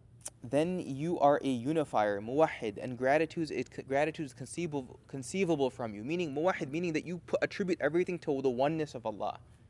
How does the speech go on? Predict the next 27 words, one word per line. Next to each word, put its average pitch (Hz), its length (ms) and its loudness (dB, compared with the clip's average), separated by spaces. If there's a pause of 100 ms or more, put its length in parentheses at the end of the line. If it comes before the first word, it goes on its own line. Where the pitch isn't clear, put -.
(160)
That's 151 200 -2
what 135 80 -4
it 107 80 -4
means. 107 240 -8
If - 160 -10
you 175 100 -2
can 196 120 0
appreciate 165 680 -4
this 139 160 -10
fact 113 400 -2 (300)
that - 100 2
nothing 156 380 2
comes 147 240 -8
from 123 100 -8
people 135 300 -4
and - 100 -2
everything 151 340 0
comes 139 220 -10
from 131 100 -6
Allah 120 200 0
and 123 160 0
everything 151 340 -4
else 143 220 -4
is 123 100 -8
subordinate 151 680 0
to 139 140 -6
Allah 135 380 0